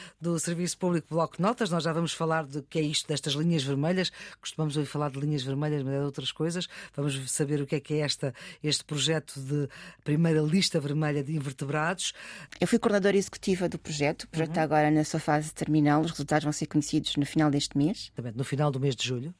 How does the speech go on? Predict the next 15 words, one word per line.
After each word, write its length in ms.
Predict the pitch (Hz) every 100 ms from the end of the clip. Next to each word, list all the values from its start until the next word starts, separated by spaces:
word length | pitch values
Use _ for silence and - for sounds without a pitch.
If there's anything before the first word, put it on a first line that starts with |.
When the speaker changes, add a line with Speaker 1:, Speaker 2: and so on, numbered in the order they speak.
| _
Speaker 2:
A 120 | 170
Lista 260 | 175 202 202
Vermelha 480 | 170 185 190 185 175
de 80 |
Invertebrados, 1000 | 170 165 - 165 165 160 147 - 190 - - -
eh, 140 | 156 -
é 140 | 175
um 160 | 165 165
marco 340 | 170 185 175
essencial 560 | 156 - 165 - 175 160
para 140 | -
a 20 | 151
conservação 560 | 160 - 160 156 160
deste 300 | 151 156 -
grupo 420 | - 151 147 -